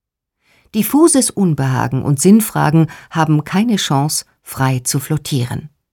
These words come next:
Als Berufstätige folgen wir der Pflicht des Tages, die die Vielfalt unserer Möglichkeiten an das Hier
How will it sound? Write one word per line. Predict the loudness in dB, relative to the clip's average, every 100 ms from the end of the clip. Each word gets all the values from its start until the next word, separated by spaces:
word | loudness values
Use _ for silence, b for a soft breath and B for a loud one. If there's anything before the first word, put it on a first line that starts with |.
| _ _ _ _ _ _ -2
Als | -2 0
Berufstätige | 0 0 0 -2 -4 -2 -2 -2 -4 -6 b
folgen | -6 0 0 2 2
wir | 2
der | 0 -2
Pflicht | -4 -4 -4 -4
des | -6 -2
Tages, | -2 0 0 -2 B B B
die | -4
die | -2
Vielfalt | -4 0 0 2 -2 -2
unserer | -2 -2 0
Möglichkeiten | 2 0 0 -4 -4 -6 -4 -4
an | -4 -4
das | -4 -6
Hier | -6 -2 -2